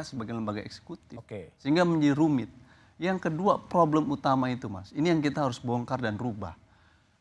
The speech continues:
Speaker 1: Proses seleksi pimpinan K P K itu
Speaker 2: Terlalu
Speaker 1: harus
Speaker 2: politik juga.
Speaker 1: dibangun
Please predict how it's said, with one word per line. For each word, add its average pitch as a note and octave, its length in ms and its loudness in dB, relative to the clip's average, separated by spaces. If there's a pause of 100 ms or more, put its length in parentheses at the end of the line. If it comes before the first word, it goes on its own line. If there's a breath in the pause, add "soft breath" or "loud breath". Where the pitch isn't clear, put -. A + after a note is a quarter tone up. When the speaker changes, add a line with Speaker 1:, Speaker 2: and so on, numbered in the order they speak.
(160)
Speaker 1:
Proses F3 420 0
seleksi D#3 480 -4
pimpinan C3 480 -6
K A#2+ 140 -8
P A#2+ 160 -14
K G#2 240 -10
itu G#2+ 400 -12 (400)
Speaker 2:
Terlalu C#3 160 -2
Speaker 1:
harus D#3 320 0
Speaker 2:
politik C#3+ 80 -2
juga. C#3+ 80 2
Speaker 1:
dibangun C#3+ 420 2